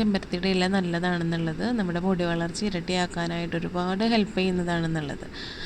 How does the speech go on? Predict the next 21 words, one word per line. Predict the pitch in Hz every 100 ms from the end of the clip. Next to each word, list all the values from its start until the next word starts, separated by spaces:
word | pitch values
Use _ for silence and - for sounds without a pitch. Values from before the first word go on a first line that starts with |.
| - - -
അപ്പോൾ | 196 202
അതേപോലെ | 196 202 226 262 254 214
തന്നെ | 208 202 202
റിസൾട്ട് | 208 196 165 185 202
ഉള്ളത് | 196 170 180
തന്നെയാണ് | 180 180 175 160 240
നമ്മുടെ | 240 170 180
ഈ | 190
ഒരു | 214
കുറുന്തോട്ടി. | 247 220 165 151 - - - - - - - - - -
ഈ | -
കുറുന്തോട്ടി | 247 226 214 226 220 226
എന്നൊക്കെ | 254 262 - 240
പറയുമ്പോൾ | 254 226 214 196 208 233 233
നമ്മുടെ | 202 196 220
നടുവേദനയ്ക്ക് | 208 202 190 185 185 180 202
അതിൻ്റെ | 196 185 190 202
വേര് | 208 202 196 247 - 240
നമ്മൾ | 214 190 190
തിളപ്പിച്ച് | 208 185 196 - 185
കുടിക്കാറുണ്ട്. | 202 190 170 151 - -